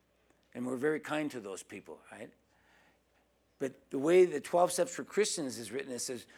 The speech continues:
"We admitted we were powerless over the effects of our separation from God."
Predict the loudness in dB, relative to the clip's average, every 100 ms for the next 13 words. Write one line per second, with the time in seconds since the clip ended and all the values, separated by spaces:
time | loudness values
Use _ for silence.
0 | -8 0 0 2 2 2 2 2 0 0
1 | 6 6 6 2 -2 -6 -6 -6 -8 -10
2 | -4 -4 -2 -4 -4 -6 -14 _ _ _
3 | -6 -4 -2 -2 -4 -2 -4 -4 -6 -8
4 | -10 -8 -8 -8 -10